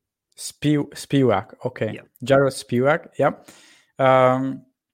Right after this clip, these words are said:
Speaker 1: and today with him, we will, uh, talk about, uh, Google Ads and S E O. And, uh, in the past, he helped, uh, service businesses,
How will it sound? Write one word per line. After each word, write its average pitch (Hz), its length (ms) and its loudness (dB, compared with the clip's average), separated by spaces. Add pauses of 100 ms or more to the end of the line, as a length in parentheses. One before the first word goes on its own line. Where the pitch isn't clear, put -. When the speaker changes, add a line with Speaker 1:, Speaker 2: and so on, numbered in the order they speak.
(500)
Speaker 1:
and 131 120 0
today 156 340 4
with 143 180 -2
him, 143 360 -4 (300)
we 131 140 0
will, 131 240 2
uh, 113 460 0 (260)
talk 139 180 -2
about, 117 460 0
uh, 117 100 0
Google 135 380 -2
Ads 120 240 0
and 110 240 -8
S 123 260 -6
E 123 140 0
O. 117 200 -2 (300)
And, 113 300 -4
uh, 110 500 0
in 123 140 -2
the 120 80 -2
past, 120 420 0
he 117 160 -2
helped, 117 400 2
uh, 113 160 4
service 127 440 4
businesses, 117 600 -4